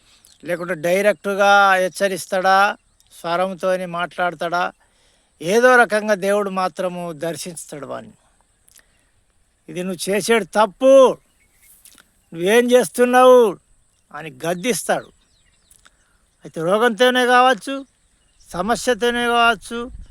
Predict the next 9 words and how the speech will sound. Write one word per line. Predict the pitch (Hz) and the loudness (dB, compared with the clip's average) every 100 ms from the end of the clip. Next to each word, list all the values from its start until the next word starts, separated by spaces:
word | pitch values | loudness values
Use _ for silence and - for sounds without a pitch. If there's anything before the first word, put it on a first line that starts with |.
| _ _ _ | _ _ _
కొంత | - 180 190 185 185 185 | -14 -8 0 2 4 2
లక్షలు | 185 175 - 226 | 0 -4 -4 -4
లాస్ | 202 185 202 233 | 0 0 0 -2
అయినాకనే | 226 226 220 220 220 | -4 -4 -6 -6 -4
కావచ్చు, | 220 214 214 - 214 214 | -2 -2 -2 -6 -14 -12
ఇంకేదో | 190 185 196 202 202 202 214 208 | -12 -8 -4 -2 -2 -2 -2 -2
రకంగా | 196 190 190 | -2 -8 -8
దేవుడు | 185 185 185 175 | -6 -4 -6 -6
దర్శిస్తాడు. | 165 165 160 147 - 127 | -6 -8 -10 -18 -20 -20